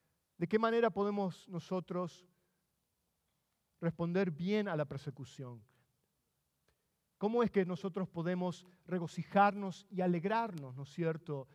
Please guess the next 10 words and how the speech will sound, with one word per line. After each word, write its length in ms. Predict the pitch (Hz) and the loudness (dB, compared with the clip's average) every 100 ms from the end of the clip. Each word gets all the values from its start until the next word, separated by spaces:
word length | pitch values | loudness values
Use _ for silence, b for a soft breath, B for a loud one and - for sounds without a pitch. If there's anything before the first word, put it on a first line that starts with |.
| b | b
Como 160 | - 147 | -10 -8
nos 120 | 147 | -6
dice 260 | 143 165 170 | -4 -4 -4
el 60 | |
pasaje 640 | 147 143 - 160 - 143 135 b b b b b b _ _ _ _ _ _ _ _ _ _ _ _ | -4 -6 -2 -4 -4 -8 -10 b b b b b b _ _ _ _ _ _ _ _ _ _ _ _
en 80 | 139 | -10
Mateo, 520 | 139 - 156 147 139 - _ _ _ _ - | -10 -4 -2 -2 -4 -10 _ _ _ _ -14
ah, 340 | 123 113 120 117 - _ | -12 -12 -14 -18 -20 _
cinco 600 | - 170 151 156 135 135 | -8 -6 -2 -2 -4 -8
doce. 520 | 165 165 175 - 123 | -8 -4 -4 -6 -12